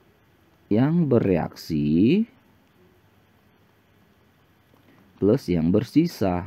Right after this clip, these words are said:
atau yang nggak bereaksi. Yang nggak, eh, yang bereaksi tadi kan dua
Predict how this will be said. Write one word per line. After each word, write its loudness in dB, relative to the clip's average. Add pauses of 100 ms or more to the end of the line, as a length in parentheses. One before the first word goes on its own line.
atau -8
yang 0
nggak -4
bereaksi. -4 (800)
Yang 0
nggak, 2
eh, 6
yang 2
bereaksi 0
tadi -2
kan 0 (560)
dua 4